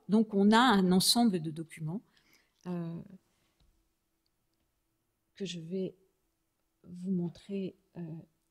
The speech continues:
ici. Alors, pareil, il faut que je retrouve le document et je ne sais pas où il est, parce qu'il est trop petit. Donc,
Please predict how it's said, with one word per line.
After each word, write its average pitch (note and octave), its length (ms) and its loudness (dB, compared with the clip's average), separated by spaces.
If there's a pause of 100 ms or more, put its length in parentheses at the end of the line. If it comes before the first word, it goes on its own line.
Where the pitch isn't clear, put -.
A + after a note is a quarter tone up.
(120)
ici. B3+ 460 -8 (340)
Alors, E3 240 -2 (1500)
pareil, F3+ 540 0
il - 20 -16
faut - 160 -18
que E3+ 60 -14
je G3+ 100 4
retrouve F#3+ 560 -4
le E3 80 -4
document D#3+ 680 -6 (1080)
et G#3 100 -2
je F3 100 -4
ne E3 100 -6
sais D#3+ 180 -10
pas G#3+ 180 -4
où G#3 60 0
il E3+ 220 -2
est, B3 260 -2
parce - 120 -20
qu'il - 180 -12
est - 80 -18
trop - 180 -14
petit. - 440 -12
Donc, F3 120 -6